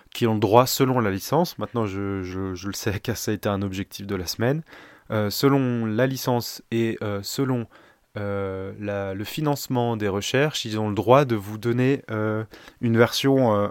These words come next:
euh, non corrigée ou non, euh, mise en forme par l'éditeur, euh, six mois, six ou douze mois après, euh, la publication de l'article scientifique.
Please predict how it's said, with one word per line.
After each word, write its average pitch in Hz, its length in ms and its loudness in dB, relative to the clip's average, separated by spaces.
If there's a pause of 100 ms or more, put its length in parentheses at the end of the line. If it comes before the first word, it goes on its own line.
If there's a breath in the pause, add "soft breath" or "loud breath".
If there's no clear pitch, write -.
euh, 104 120 -2
non 127 220 2
corrigée 120 680 6
ou 113 140 0
non, 123 420 4
euh, 101 180 0
mise 131 260 2
en 127 80 6
forme 120 340 4
par 101 380 2
l'éditeur, 101 640 -2 (680 loud breath)
euh, 98 640 0
six - 240 -4
mois, 123 560 6
six - 300 -6
ou - 20 -4
douze 113 240 -6
mois 123 320 2
après, 120 480 2
euh, 110 80 2
la 104 80 2
publication 110 680 -4 (600 soft breath)
de 104 280 -2
l'article 104 360 -4
scientifique. - 580 -8